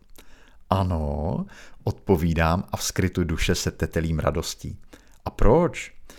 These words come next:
„No, protože se u toho jenom sedí a píše do počítače.“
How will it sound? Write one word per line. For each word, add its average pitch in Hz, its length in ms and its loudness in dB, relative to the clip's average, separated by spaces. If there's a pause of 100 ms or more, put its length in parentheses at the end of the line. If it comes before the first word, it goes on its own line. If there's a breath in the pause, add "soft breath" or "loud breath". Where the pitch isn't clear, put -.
(640 loud breath)
„No, 220 220 6
protože 196 460 6
se - 160 4
u 127 80 0
toho 143 220 4
jenom 117 200 4
sedí 127 760 6
a 110 60 4
píše - 320 -2
do 82 80 -2
počítače.“ - 640 -6